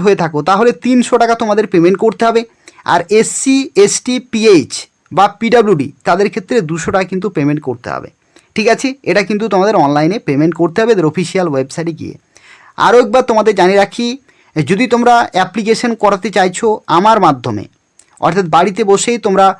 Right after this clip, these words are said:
WhatsApp-এ আমাকে ডকুমেন্টগুলো শেয়ার করবে, আমি তোমাদের অ্যাপ্লিকেশন করে দেবো।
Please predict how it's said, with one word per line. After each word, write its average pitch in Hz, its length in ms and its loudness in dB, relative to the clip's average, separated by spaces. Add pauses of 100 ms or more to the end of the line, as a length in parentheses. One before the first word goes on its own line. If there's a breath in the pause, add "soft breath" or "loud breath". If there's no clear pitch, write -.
(280 soft breath)
WhatsApp-এ 180 520 0
আমাকে 190 220 0 (100)
ডকুমেন্টগুলো 185 500 2 (280)
শেয়ার 180 280 0
করবে, 214 200 0 (100)
আমি 175 160 2
তোমাদের 165 240 2
অ্যাপ্লিকেশন 156 520 -4
করে 135 160 -4
দেবো। 92 140 -10